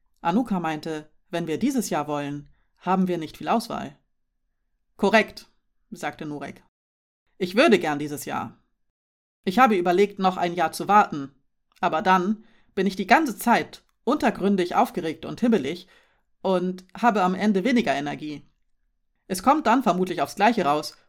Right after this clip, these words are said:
ob ich ein kleines Festival mit wenig Energie versuche oder eines der größten mit etwas mehr.“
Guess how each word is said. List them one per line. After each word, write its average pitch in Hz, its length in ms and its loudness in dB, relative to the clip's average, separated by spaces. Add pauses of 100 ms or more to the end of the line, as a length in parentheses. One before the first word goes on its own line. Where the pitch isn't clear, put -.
(140)
ob 175 140 2
ich 170 120 -6
ein 160 120 -4
kleines 214 380 0
Festival 185 600 0
mit 170 180 -6
wenig 214 280 2
Energie 220 300 2
versuche 233 520 0 (760)
oder 202 220 4
eines 220 260 2
der 202 120 2
größten 202 420 2
mit 160 140 -6
etwas 196 280 -2
mehr.“ 190 280 -4